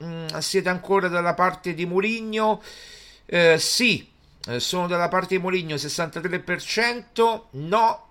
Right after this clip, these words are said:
il trentasette. Ehm,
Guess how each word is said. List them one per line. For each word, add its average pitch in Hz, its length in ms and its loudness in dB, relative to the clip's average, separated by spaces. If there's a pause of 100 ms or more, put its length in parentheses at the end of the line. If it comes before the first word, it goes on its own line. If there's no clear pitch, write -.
(100)
il 175 180 -4
trentasette. 180 1200 -2 (880)
Ehm, 127 1200 2